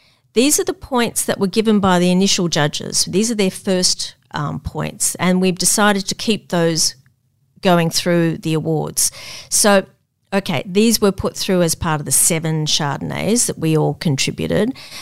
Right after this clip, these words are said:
They have come out on top through, uh, the, pro-, the, the judging process. I won't bore you, but we use the Borda system, B O R D A system,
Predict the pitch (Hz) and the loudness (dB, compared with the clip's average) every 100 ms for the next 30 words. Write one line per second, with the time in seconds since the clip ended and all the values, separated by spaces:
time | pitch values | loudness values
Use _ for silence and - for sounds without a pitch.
0 | - _ - 214 240 247 208 - 262 254 | -18 _ 0 2 4 2 0 -2 2 4
1 | 233 - 190 185 - 190 160 - _ _ | 4 2 -2 -2 0 2 2 0 _ _
2 | - - 202 196 190 190 - - 175 - | -8 0 4 6 8 6 0 -4 -2 -2
3 | 165 - 185 175 - 165 - 156 160 151 | -6 0 2 2 0 -2 -2 -2 0 2
4 | 180 170 - 151 - 190 226 - 165 180 | 0 -2 -2 0 0 0 0 0 0 0
5 | 165 - 170 170 190 262 277 - 170 175 | 0 0 2 4 6 4 2 0 2 2
6 | 160 160 147 165 175 185 180 185 180 - | 2 0 0 2 4 4 0 0 -2 0
7 | 262 240 196 185 160 165 160 151 170 170 | -2 0 2 2 2 2 2 2 0 0
8 | - 151 165 196 - 185 - 226 262 | -2 -2 0 0 -2 -2 -2 -2 -4